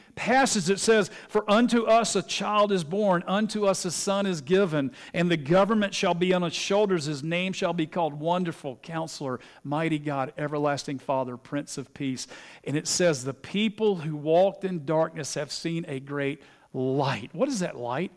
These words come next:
It's Jesus. That Jesus has come and they didn't even recognize him. Remember what John the Baptist says?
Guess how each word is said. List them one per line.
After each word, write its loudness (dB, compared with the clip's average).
It's -18
Jesus. -10
That -2
Jesus 4
has 4
come 4
and 4
they 4
didn't 0
even 4
recognize 2
him. 2
Remember 2
what 4
John 4
the 2
Baptist 2
says? 4